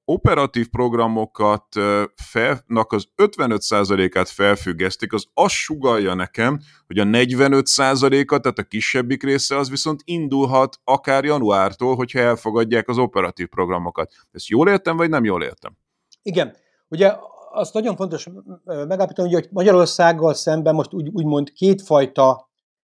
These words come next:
Speaker 2: ö, pénzzárulási eszköz van az Európai Unió kezében. Ugye az egyik az, ami, a-, az, ami direktbe történik,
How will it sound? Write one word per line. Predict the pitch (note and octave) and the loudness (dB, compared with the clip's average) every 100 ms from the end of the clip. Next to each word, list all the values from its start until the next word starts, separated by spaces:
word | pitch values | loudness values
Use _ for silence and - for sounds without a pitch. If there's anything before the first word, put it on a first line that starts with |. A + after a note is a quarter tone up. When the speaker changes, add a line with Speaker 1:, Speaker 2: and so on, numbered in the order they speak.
| _ | _
Speaker 2:
ö, | C#3+ C3+ C3+ | -6 -6 0
pénzzárulási | F#3+ F#3 D#3+ D#3 E3 C#3 C3+ B2+ - C#3+ | 2 2 4 4 4 4 0 -2 0 0
eszköz | C3+ - A#2+ | 0 -6 -6
van | B2 A2+ G2 _ _ _ _ - | -6 -8 -12 _ _ _ _ -6
az | B2+ | 2
Európai | D3 D3 C3+ | 2 2 -2
Unió | C3 B2+ | -2 -4
kezében. | A#2+ B2+ A2+ A2 G2+ _ _ _ _ _ _ _ | -4 -8 -8 -14 -16 _ _ _ _ _ _ _
Ugye | C#3 | -10
az | C3+ | -8
egyik | A3 A3 A3 F#3+ | -4 -2 0 2
az, | E3+ | 2
ami, | E3 D#3 | 2 -2
a-, | E3 D3+ D3+ | -4 -4 -4
az, | D3+ C#3+ | -4 -6
ami | C#3 | -6
direktbe | C3+ E3+ D#3+ C3+ A#2+ | -4 2 2 0 -8
történik, | B2+ A#2 - C3+ F#3+ A#3 | -8 -10 -8 -8 -8 -10